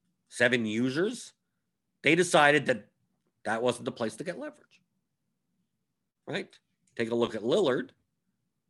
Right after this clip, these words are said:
But even look, you even see a little under on Lillard. Like, not, not ridiculously so. Kendrick Nunn over the field. Ayton,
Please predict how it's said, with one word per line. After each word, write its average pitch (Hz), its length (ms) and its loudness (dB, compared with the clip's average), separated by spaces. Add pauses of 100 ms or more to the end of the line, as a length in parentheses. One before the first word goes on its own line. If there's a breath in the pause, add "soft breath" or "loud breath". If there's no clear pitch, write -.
(320)
But 135 80 -4
even 240 280 2
look, 294 240 4
you 139 160 -2
even 180 200 2
see 269 200 -2
a 165 60 2
little 143 240 2
under 120 300 2
on 110 80 -2
Lillard. 95 440 -4 (380)
Like, 131 180 -6
not, 151 320 0
not 131 240 -4 (1200)
ridiculously 113 720 -2
so. - 360 -14 (3500)
Kendrick 131 360 0
Nunn 139 480 2
over 104 340 -2
the 76 100 -14
field. - 480 -18 (720)
Ayton, 101 500 0